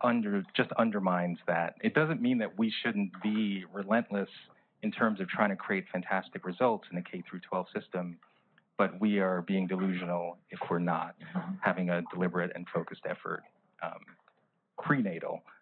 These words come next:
um, uh, through eight as well. Um, Josh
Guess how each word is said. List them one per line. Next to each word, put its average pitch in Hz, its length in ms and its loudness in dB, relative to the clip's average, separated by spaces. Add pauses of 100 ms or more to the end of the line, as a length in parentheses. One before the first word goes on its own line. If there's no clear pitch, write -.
(120)
um, 85 640 0 (300)
uh, 85 180 0 (160)
through 92 300 2
eight 80 220 -8 (340)
as - 160 0
well. 87 220 -2 (580)
Um, 92 640 0 (140)
Josh 127 360 2